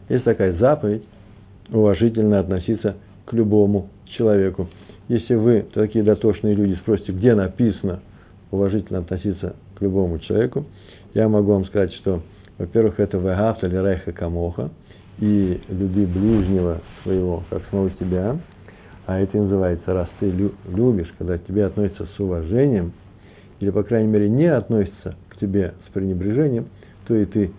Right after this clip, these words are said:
обязан так относиться, относиться к другим людям. Вопрос, к каким? К друзьям я отношусь с уважением, к людям, которые старше меня, опытнее меня, к своим учителям, уважаемым людям я отношусь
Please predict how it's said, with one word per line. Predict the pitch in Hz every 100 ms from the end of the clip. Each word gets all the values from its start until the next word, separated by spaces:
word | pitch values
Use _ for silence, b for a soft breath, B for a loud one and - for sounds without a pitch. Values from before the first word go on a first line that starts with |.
| -
обязан | 101 98 110 107 95
так | 85 92
относиться, | 90 87 101 - 87 B B
относиться | 95 98 95 98 95
к |
другим | 95 98 98
людям. | 92 85 76 B B B
Вопрос, | - 120 113 - B B B
к | -
каким? | 135 135 92 73 - B B -
К |
друзьям | 104 113 113 117
я | 98
отношусь | 82 92 85 87 - - - -
с |
уважением, | 87 85 117 123 101 - B B B -
к |
людям, | 107 107 92
которые | 90 87 90
старше | 85 117 113 95 -
меня, | 98 92 87
опытнее | 95 104 98 95
меня, | 92 87
к | 87
своим | 95 87
учителям, | 82 - 110 82 98 101 90
уважаемым | 92 92 95 92 90
людям | 98 90 87
я |
отношусь | 82 90 85